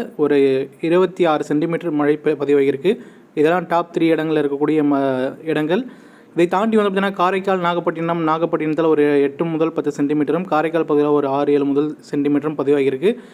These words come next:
Almost வந்து பாத்தீங்கன்னா பத்து சென்டிமீட்டருக்குள்ள அந்த ஏரியால மழை பதிவாகியிருக்கு. வேதாரண்யத்துல வந்து பாத்தீங்கன்னா almost வந்து பாத்தீங்கன்னா ஒரு தொள்ளாயிரத்தி ஐம்பது மில்லிமீட்டர் வரைக்கும், அதாவது தொண்ணூறு சென்டிமீட்டர் வரைக்கும் மழை பதிவாகியிருக்குன்னு சொல்லலாம். அந்த அளவுக்கு வந்து பாத்தீங்கன்னா, அஹ், ஒரு நல்ல ஒரு மழை கடந்த ஒரு நான்கைந்து நாட்களாக வேதாரண்யத்துல இருக்கு. அதாவது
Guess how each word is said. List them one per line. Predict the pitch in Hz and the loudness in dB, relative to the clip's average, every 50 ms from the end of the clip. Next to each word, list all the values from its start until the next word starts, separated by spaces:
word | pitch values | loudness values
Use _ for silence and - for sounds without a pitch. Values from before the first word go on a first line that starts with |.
| - - - - - - | -20 -20 -20 -16 -6 -2
Almost | 165 165 175 185 196 202 202 | -2 0 0 0 -2 -2 -2
வந்து | 190 185 | -2 -2
பாத்தீங்கன்னா | 175 170 180 180 175 165 | -2 -4 -4 -2 -2 -4
பத்து | 160 160 | -4 -2
சென்டிமீட்டருக்குள்ள | - 170 165 180 180 175 175 160 147 165 180 175 160 | -4 -2 -2 0 -2 -2 -2 -2 0 2 2 2 2
அந்த | 151 147 151 147 143 143 143 | 2 2 2 2 4 4 4
ஏரியால | 151 156 160 160 156 151 151 151 147 - - | 4 2 2 0 0 2 0 0 -2 -6 -8
மழை | 160 147 143 156 151 | -4 0 0 0 2
பதிவாகியிருக்கு. | - 135 143 147 147 139 135 131 - 202 185 | 0 0 0 2 2 2 0 0 0 0 2
வேதாரண்யத்துல | 170 185 214 220 220 214 202 190 185 180 185 170 160 | 2 2 4 2 2 0 0 -2 -2 -2 0 -2 0
வந்து | 170 165 165 | 0 -2 -4
பாத்தீங்கன்னா | - 156 147 147 156 175 175 | -2 0 0 0 2 2 2
almost | 160 156 151 156 170 170 | 0 0 0 -2 -2 -2
வந்து | 175 165 151 143 | -4 -6 -4 -2
பாத்தீங்கன்னா | 143 147 160 190 220 - - - - - _ _ _ _ - | -2 -2 -2 -2 -4 -6 -14 -20 -20 -20 _ _ _ _ -2
ஒரு | 160 156 156 160 156 147 143 139 135 135 135 | 0 2 2 4 2 2 2 0 0 -2 -2
தொள்ளாயிரத்தி | - 170 180 190 202 202 196 196 | 0 0 2 2 2 0 0 -2
ஐம்பது | 180 180 175 165 | 0 2 0 0
மில்லிமீட்டர் | 160 170 185 190 190 180 175 170 | 2 0 0 0 -2 -2 0 0
வரைக்கும், | 165 160 156 156 156 185 175 | 0 0 0 -2 -4 -4 -2
அதாவது | 156 151 151 160 160 185 208 220 220 220 - - - - - | 0 2 2 2 2 4 4 2 2 0 -6 -20 -20 -12 -2
தொண்ணூறு | - 175 185 196 202 196 | 0 0 2 4 2 2
சென்டிமீட்டர் | 190 202 185 185 196 196 190 170 185 165 | 2 0 0 0 0 0 0 0 0 0
வரைக்கும் | 165 185 185 175 190 196 196 196 - - - - - 156 151 | 0 -2 -2 -4 -4 -4 -4 -4 -8 -12 -14 -10 -6 -4 -2
மழை | 151 147 156 175 | 0 0 2 0
பதிவாகியிருக்குன்னு | 175 170 147 147 165 170 160 147 151 143 156 160 151 - | 0 0 0 0 2 2 2 2 0 0 0 -2 -2 0
சொல்லலாம். | 156 143 143 151 175 175 156 | 0 2 2 2 0 0 0
அந்த | 151 156 151 | 0 0 2
அளவுக்கு | 156 165 160 165 | 0 0 0 0
வந்து | 156 151 143 | -2 -2 -2
பாத்தீங்கன்னா, | 143 139 143 143 151 180 220 233 - - - - - - - - - - - - | -2 0 0 0 2 0 -2 -4 -8 -12 -20 -20 -20 -20 -20 -20 -20 -20 -14 -8
அஹ், | 160 160 160 | -4 0 2
ஒரு | 156 160 160 | 2 2 2
நல்ல | 160 156 156 165 190 196 | 2 0 2 2 2 2
ஒரு | 185 170 | 2 2
மழை | 160 156 160 180 | 0 0 0 0
கடந்த | 180 180 156 151 165 170 165 | 0 -2 -2 -2 0 0 2
ஒரு | 160 151 | 2 2
நான்கைந்து | 147 147 156 165 165 165 160 160 | 2 2 0 0 -2 -2 -2 -2
நாட்களாக | 156 156 151 156 156 156 156 170 170 | -2 -2 -2 -2 -2 0 0 0 2
வேதாரண்யத்துல | 147 151 156 165 160 151 151 147 143 - 147 | 2 2 2 2 0 0 0 0 0 0 0
இருக்கு. | 143 139 131 135 190 | -2 -2 -2 -2 -2
அதாவது | 180 165 170 175 175 220 | 0 0 0 2 2 0